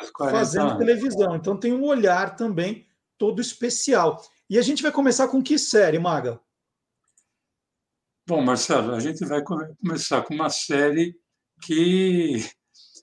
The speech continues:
Speaker 1: eu tenho certeza que você curtiu, eu curti, é uma série dos anos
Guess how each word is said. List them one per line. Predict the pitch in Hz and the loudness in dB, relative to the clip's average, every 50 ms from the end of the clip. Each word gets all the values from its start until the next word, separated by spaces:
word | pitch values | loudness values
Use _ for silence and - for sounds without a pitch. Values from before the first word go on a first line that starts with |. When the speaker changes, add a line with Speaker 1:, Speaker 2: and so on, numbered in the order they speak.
| _ _ _ | _ _ _
Speaker 1:
eu | - 139 123 | -8 -8 -8
tenho | - - 139 | -6 -6 -4
certeza | 123 - 156 139 - - 139 123 117 117 | -2 -2 -2 -2 -2 0 0 0 0 -4
que | - - _ _ - | -8 -10 _ _ -12
você | 156 143 151 143 143 - - 156 139 135 | -6 -4 -2 -2 -2 -2 -2 -2 -2 -2
curtiu, | - - 131 113 113 - - 143 135 139 156 160 160 - _ _ _ _ _ - | -4 -8 -8 -8 -8 -6 -4 -4 -2 -2 -4 -6 -8 -12 _ _ _ _ _ -2
eu | 143 127 127 123 | 2 2 2 2
curti, | 123 - 120 110 110 - - 131 | 0 -2 -4 -4 -4 -4 -2 0
é | 139 | 0
uma | 143 143 139 | 0 0 0
série | - - - 165 147 147 151 | -2 -2 -2 -2 -2 -2 -2
dos | 131 135 131 110 104 120 | -4 -4 -4 -2 -2 -2
anos | 127 127 120 110 98 - - - - _ | -2 -2 -2 -4 -4 -6 -8 -10 -14 _